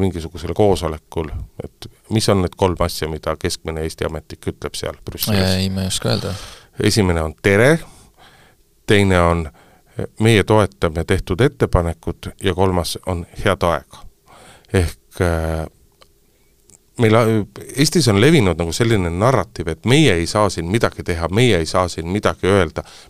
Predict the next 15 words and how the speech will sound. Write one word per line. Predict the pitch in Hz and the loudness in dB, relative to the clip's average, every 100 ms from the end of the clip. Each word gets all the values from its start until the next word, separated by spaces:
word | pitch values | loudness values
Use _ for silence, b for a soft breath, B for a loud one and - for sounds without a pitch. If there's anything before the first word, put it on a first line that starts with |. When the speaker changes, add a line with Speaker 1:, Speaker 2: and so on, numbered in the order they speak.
| - | -2
Speaker 1:
meile | 127 107 | 2 2
Brüsselist | - 131 - 80 78 - | 0 0 0 -2 -4 0
öelda | 110 82 82 78 | 2 2 -2 -2
ja | |
me | 90 90 | 0 0
peame | 82 78 | -2 -4
tegema. | 78 92 82 73 - B B B | -2 -2 -2 -6 -18 B B B
Aga | 131 - | -4 -2
tegelikult | 120 120 101 82 80 - | 0 2 2 0 -8 -4
käivad | 85 78 - - - | -4 -4 -8 -6 4
kõigi | 117 110 87 | 4 4 0
ministeeriumi | 82 82 - 104 87 80 80 | -2 -4 0 2 2 0 0
a-, | 85 95 95 - - 98 90 | 0 -2 -10 -10 -4 0 0
ministeeriumide | 90 90 - 110 95 82 - | 0 -2 0 0 2 0 0
ametnikud | 92 104 82 - 80 80 | 2 2 -2 -8 -8 -10